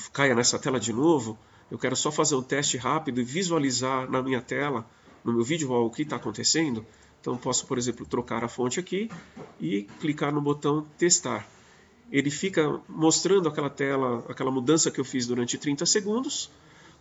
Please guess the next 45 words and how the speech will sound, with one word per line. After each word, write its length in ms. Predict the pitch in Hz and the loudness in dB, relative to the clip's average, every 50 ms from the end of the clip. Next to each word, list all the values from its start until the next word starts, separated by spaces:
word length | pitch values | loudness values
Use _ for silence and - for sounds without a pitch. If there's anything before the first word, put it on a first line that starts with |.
| - - | -20 2
Terminou 340 | - 170 175 170 160 139 131 | 4 6 6 6 6 4 4
os 80 | 127 131 | 2 2
trinta 240 | 151 143 143 - 143 | 0 -2 -2 0 0
segundos, 400 | - - 135 135 131 127 127 143 | 0 2 2 0 -2 0 0 0
ele 140 | 143 139 | 0 -2
volta 320 | 131 123 131 123 123 - 160 | 0 0 0 0 2 0 2
ao 40 | 165 | 4
normal, 480 | 196 214 214 185 165 170 202 233 269 254 | 4 4 4 2 0 0 0 -2 -4 -2
ou 160 | 190 185 185 180 | 2 2 2 2
então 200 | 180 - 175 170 | 2 2 2 0
eu 60 | 156 | 2
clico 280 | 156 156 151 147 - | 0 -2 -4 0 0
em 60 | 151 147 | -2 -2
finalizar 540 | - 151 143 135 131 131 131 131 131 123 | 0 -2 -2 -2 -2 -2 -2 -2 -2 -4
teste 360 | - - 151 147 175 - - - | -2 -2 -2 -2 0 -2 -4 -2
pra 120 | - 165 | -4 -2
voltar 360 | 165 170 165 156 - 135 135 | 0 0 -2 -2 -4 -6 -4
ao 160 | 139 139 151 | -2 -2 -2
normal, 460 | 156 160 160 147 131 131 131 143 151 147 | 0 0 0 0 -2 -2 -2 0 -2 -2
ao 40 | |
que 80 | 143 - | -2 -4
eu 40 | 143 | -6
estava 280 | - - 139 143 147 160 | -6 -4 -4 -2 0 0
antes. 460 | 143 107 87 - - - - - - _ - - - - - - - - - - - - - - - | 0 0 -2 -4 -6 -8 -8 -10 -14 _ -20 -20 -20 -20 -20 -20 -20 -20 -20 -20 -20 -20 -18 -10 -10
E 80 | 120 | -6
continuar 340 | 120 135 131 - 135 131 131 | -4 -4 -2 -2 0 0 0
a 20 | |
minha 140 | 131 135 139 | 0 2 0
edição. 420 | 139 139 151 - - - 87 76 - - - - - _ _ _ - - - - - - - - _ - - _ - - - - - _ | 0 2 2 2 2 0 -2 -6 -8 -16 -20 -20 -20 _ _ _ -16 -16 -16 -18 -20 -20 -20 -20 _ -20 -20 _ -20 -20 -20 -20 -20 _
Se 160 | - - - | -4 2 2
eu 40 | 175 | 2
quiser 280 | 175 - 170 156 170 151 | 2 2 2 4 4 4
desagrupar 600 | 156 175 202 220 226 196 185 175 170 - 156 147 | 4 4 4 4 4 6 6 4 4 4 2 0
as 100 | 143 - | 0 0
telas 320 | - 135 139 165 190 - | 0 0 0 0 0 -2
pra 140 | - 147 143 | 0 -2 -2
voltar 680 | 131 135 131 123 127 - 135 127 120 117 117 113 117 - _ - - - - - _ | 2 2 0 0 0 -2 -4 -2 -2 -2 -4 -6 -10 -14 _ -20 -20 -20 -20 -18 _
no 140 | - 131 131 | -2 0 2
modo 280 | 123 127 117 113 120 117 | 2 2 2 4 2 0
Digital 380 | 113 139 139 - - - 131 | 2 0 -2 -2 -2 -2 0
Signage, 540 | 127 - - 131 135 147 185 220 220 - - | 2 2 0 0 0 0 0 -2 -2 -4 -4
eu 100 | - 143 | -4 -4
clico 300 | 147 - 131 127 120 127 | -2 -2 -4 -2 -2 -4
aqui 240 | 120 - - 117 120 | -6 -4 -4 -4 -4
nessa 280 | 117 120 120 - - | -2 -2 -4 -4 -4